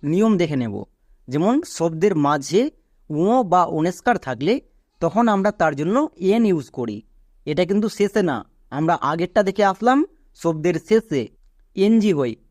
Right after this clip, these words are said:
but শব্দের মাঝে যদি উ বা ওনেস্কার থাকে তখন তার জন্য এন ইউজ করব। যেমন দেখো ব্যাংক, প্রথমে আমরা একে বানান করে লিখে নেব।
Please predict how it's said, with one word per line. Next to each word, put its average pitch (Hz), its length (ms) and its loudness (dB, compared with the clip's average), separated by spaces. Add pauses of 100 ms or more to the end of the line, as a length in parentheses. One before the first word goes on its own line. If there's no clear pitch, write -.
(120)
but 220 180 4 (460)
শব্দের 165 380 0 (120)
মাঝে 165 280 2 (120)
যদি 208 220 0 (300)
উ 160 40 -2 (260)
বা 180 80 4 (120)
ওনেস্কার 151 360 -4 (100)
থাকে 127 240 2 (420)
তখন 175 220 2 (160)
তার 156 200 2
জন্য 180 160 0 (500)
এন 226 160 2
ইউজ 165 140 -2 (100)
করব। 120 180 -6 (480)
যেমন 190 280 0
দেখো 247 200 -2 (500)
ব্যাংক, 160 360 -2 (460)
প্রথমে 202 360 2 (100)
আমরা 185 140 2 (120)
একে - 160 0 (220)
বানান 170 240 0 (100)
করে 214 140 4 (180)
লিখে 180 240 -2
নেব। 120 140 -6